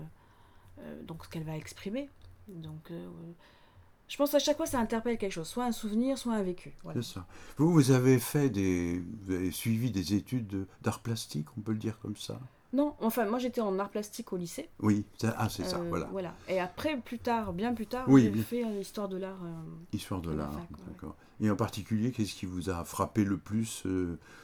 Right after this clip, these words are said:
Speaker 2: pendant ce cursus, euh, dans l'histoire de l'art, euh, si on prend ça chronologiquement parlant et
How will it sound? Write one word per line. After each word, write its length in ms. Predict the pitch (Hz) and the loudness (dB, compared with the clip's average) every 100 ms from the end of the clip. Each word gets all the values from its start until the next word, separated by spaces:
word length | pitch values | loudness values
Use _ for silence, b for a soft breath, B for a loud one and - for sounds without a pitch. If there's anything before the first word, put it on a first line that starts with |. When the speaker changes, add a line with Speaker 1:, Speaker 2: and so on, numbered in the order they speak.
| B | B
Speaker 2:
pendant 220 | 95 90 | -2 -2
ce 160 | 95 - | -2 -6
cursus, 840 | - 107 - - 120 139 - - | -4 -6 -6 -4 -2 -2 -6 -6
euh, 140 | 95 85 80 b b b - | -6 -6 -10 b b b -10
dans 300 | 95 98 110 | -6 2 4
l'histoire 420 | 101 - - 98 | 4 2 0 0
de 100 | 95 | 2
l'art, 480 | 90 90 113 127 95 | 2 2 0 0 -2
euh, 220 | 82 82 | -4 -6
si 140 | 78 85 | -6 -6
on 100 | 82 | -6
prend 220 | - 85 | -6 -8
ça 200 | - 87 | -6 -6
chronologiquement 920 | - - 101 101 101 90 92 - 104 | -6 0 2 4 2 0 -4 -2 -2
parlant 640 | 95 90 87 92 101 101 101 | -2 -4 -4 -4 -4 -6 -10
et 200 | 82 | -12